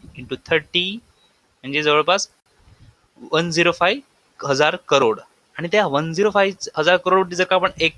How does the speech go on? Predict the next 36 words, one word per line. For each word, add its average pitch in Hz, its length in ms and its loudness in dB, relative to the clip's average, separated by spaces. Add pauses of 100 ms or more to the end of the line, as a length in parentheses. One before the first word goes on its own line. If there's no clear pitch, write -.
टक्का 185 200 0
टॅक्स 175 400 -4
अज्युम 175 320 2
केला, 113 220 -2 (840)
तर 180 120 4
तो 196 80 0
किती 185 180 -2
होतो? 202 400 0 (120)
वन 156 260 -2
झिरो 190 200 0 (100)
फाईव्ह 175 320 2
एट 196 160 2 (460)
करोड 143 300 4 (600)
per 170 200 4
month. 139 340 -4 (180)
म्हणजे 147 240 -8
भारत 147 380 -4
सरकारकडे 160 540 -4
आपण 160 160 2
अज्युम 190 280 2
केला 165 180 2
आहे 233 180 2
फक्त, - 280 -8 (480)
भारत 151 240 0
सरकारकडे 185 400 -2 (220)
प्रत्येक 214 360 -4
महिन्याला 196 320 0
वन 175 360 -2
झिरो 208 220 2
फाय 175 100 0
एट 180 180 -2
करोड 190 260 2 (640)
हा 180 60 0 (260)
पैसा 139 340 2 (520)
जमा 139 340 2
होईल. 127 340 0